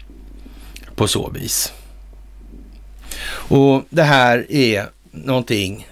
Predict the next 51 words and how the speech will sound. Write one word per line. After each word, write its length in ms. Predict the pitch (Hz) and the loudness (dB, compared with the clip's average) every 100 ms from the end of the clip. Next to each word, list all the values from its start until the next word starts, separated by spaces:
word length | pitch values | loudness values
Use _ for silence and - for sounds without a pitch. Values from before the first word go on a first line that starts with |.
| - | -12
som 440 | - 117 95 - - - - - - | -2 -2 -2 -6 -18 -20 -20 -12 -2
nu 340 | 107 92 107 | 0 0 -2
kommer 240 | - 127 | -2 -2
spela 280 | 135 185 185 | 0 2 2
ut 200 | 165 117 | 2 0
sig 240 | - 113 107 | -2 -4 -4
och 420 | 123 120 117 98 | -2 0 0 -2
man 560 | 120 131 123 127 - | -2 0 0 -2 -4
får 160 | - 151 | -2 2
väl 140 | 147 | 4
nästan, 540 | 143 131 - 135 127 127 | 2 2 2 0 0 -2
eh, 200 | 123 120 - - - - - - - - - - - - | -2 -2 -6 -16 -20 -20 -20 -18 -18 -18 -18 -20 -18 0
tänka 420 | 139 123 - 151 | 0 0 -2 -2
sig 140 | 143 | 0
att, 280 | 120 120 - - - _ - | 0 0 -2 -18 -20 _ -4
ja, 180 | 120 | -2
Benjamin 380 | 104 113 110 113 | 0 0 0 0
Netanyahu 540 | 110 104 110 104 101 104 | -2 0 0 2 2 2
är 40 | |
hyfsat 340 | 117 - 104 | 0 0 -2
medveten 540 | 110 120 107 127 127 127 | 0 0 2 0 0 -2
om 120 | 98 | -2
vad 100 | 98 | -2
han 100 | 98 | -2
håller 160 | 101 104 | -2 -2
på 240 | 151 143 | 0 0
med 120 | 104 | 0
i 20 | |
de 100 | 92 | -2
här 80 | 98 | -4
sammanhangen. 580 | 98 104 101 98 104 104 | -4 -6 -6 -8 -8 -2
Det 60 | 120 | 2
är 20 | |
i 60 | |
alla 120 | 113 107 | 2 0
fall 120 | 107 | -2
någonting 260 | 101 104 | -4 -6
han 120 | 95 98 | -4 -2
är 220 | 101 95 - | -4 -8 -14
extre-, 400 | - - 120 135 | -8 -4 0 0
eller 140 | 107 110 | 0 0
extre-, 340 | - - 135 | -2 -2 0
han 100 | 110 | 0
är 40 | |
i 20 | 117 | 0
alla 80 | |
fall 120 | 117 110 | -2 -2
duktig 360 | 110 - 165 | -4 -6 -8
på 80 | 107 | -8
det. 120 | 90 - - - - - - - - | -12 -14 -20 -18 -16 -16 -18 -18 -2
Är, 280 | 123 123 | 2 2